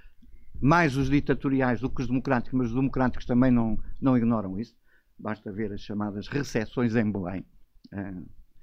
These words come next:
mesmo apenas por presenças emblemáticas. Eh, vamos pôr as questões, o, o desporto é isso e os desportos principais em cada um dos espaços esportivos.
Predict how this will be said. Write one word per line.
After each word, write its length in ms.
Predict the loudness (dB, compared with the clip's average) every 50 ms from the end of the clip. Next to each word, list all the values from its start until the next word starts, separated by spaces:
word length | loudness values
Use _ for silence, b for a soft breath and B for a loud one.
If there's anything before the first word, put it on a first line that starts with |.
| b b b b b b b b
mesmo 580 | -2 0 2 2 2 2 0 0 -2 -2 -4 -6 -8 -8 -10 -10
apenas 400 | -8 -6 -4 -4 -4 -4 -6 -10
por 240 | -12 -10 -10 -10
presenças 680 | -10 _ -10 -10 -8 -6 -4 -4 -4 -4 -6 -8 -6 -4
emblemáticas. 760 | -6 -6 -6 -6 -6 -6 -6 -8 -8 -10 -12 -12 -12 -14 -14 -14 -16 b b b b b b b b -14
Eh, 120 | -16 -16 -14 -14
vamos 340 | -10 -6 -4 -2 -2 -4 -4
pôr 160 | -6 -6 -6
as 80 | -6 -8
questões, 420 | -10 -8 -6 -4 -4 -6 -6 -12 -18 -20
o, 340 | -20 -18 -18 -14 -12 -12
o 20 | -12
desporto 380 | -12 -8 -4 -2 -2 0 2
é 80 | 4 4
isso 320 | 4 4 2 0 -4 -6
e 60 | -6 -6
os 120 | -6 -8
desportos 600 | -12 -18 -20 -10 -2 0 0 0 0 -4 -12 -20
principais 720 | -10 -6 -4 -4 -4 -4 -8 -6 -2 0 0 0 0 0
em 100 | -2 -2
cada 240 | -2 -2 -2 0 0
um 160 | -2 -2 -2 -4
dos 120 | -8 -10
espaços 340 | -16 -8 -6 -4 -4 -4 -6
esportivos. 460 | -12 -16 -16 -8 -2 -2 -2 -2 -4